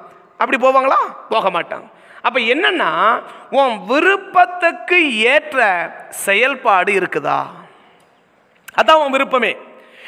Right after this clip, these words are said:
நீ என்ன செய்யறியோ, இப்ப அந்த, அந்த மத்த பேரெல்லாம் ஏன் ஆண்டவங்க போகல அப்போ? இப்ப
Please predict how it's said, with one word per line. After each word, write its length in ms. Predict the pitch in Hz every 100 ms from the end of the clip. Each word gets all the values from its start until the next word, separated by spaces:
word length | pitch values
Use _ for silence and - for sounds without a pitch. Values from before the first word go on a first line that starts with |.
| -
நீ 220 | 233 262
என்ன 340 | 226 285 403 415
செய்யறியோ, 640 | - 262 311 302 269 190 -
இப்ப 180 | 233 302
அந்த, 140 | 285
அந்த 520 | 262 269 269 262 214 - -
மத்த 180 | 240 240 330
பேரெல்லாம் 260 | 320 330
ஏன் 560 | 302 285 330 320 285 247
ஆண்டவங்க 400 | 220 302 294 269
போகல 320 | - 285 294
அப்போ? 340 | 285 285 302 302 - - - - - - - _ _ _ _ - - - - -
இப்ப 200 | 156 175